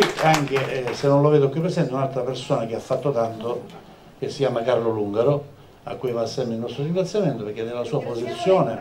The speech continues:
perché nella sua posizione, nella sua posizione di responsabile della, dell'ENI a quel tempo ci diede una grande mano. Le imprese hanno contribuito tanto e aspettano ancora di essere pagate, prima o poi qualcuno li pagherà.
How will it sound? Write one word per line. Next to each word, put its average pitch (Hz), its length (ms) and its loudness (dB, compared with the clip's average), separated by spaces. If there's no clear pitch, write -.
perché 139 260 4
nella 151 180 8
sua 185 120 8
posizione, 139 800 6
nella 147 220 6
sua 180 200 8
posizione 143 720 4
di 131 340 -2
responsabile 135 1120 2
della, 123 560 2
dell'ENI 156 600 4
a 131 100 2
quel 151 280 2
tempo 190 360 6
ci 143 140 -4
diede 127 240 6
una 120 120 0
grande 113 360 -2
mano. 101 300 -2
Le 135 120 -4
imprese 139 400 2
hanno 131 200 2
contribuito 139 420 0
tanto 190 240 2
e 117 40 -6
aspettano - 400 -4
ancora 123 200 -4
di 117 120 -4
essere 135 260 -2
pagate, 202 520 2
prima 160 200 -2
o - 20 0
poi 113 180 0
qualcuno 135 320 2
li 110 100 -2
pagherà. - 380 0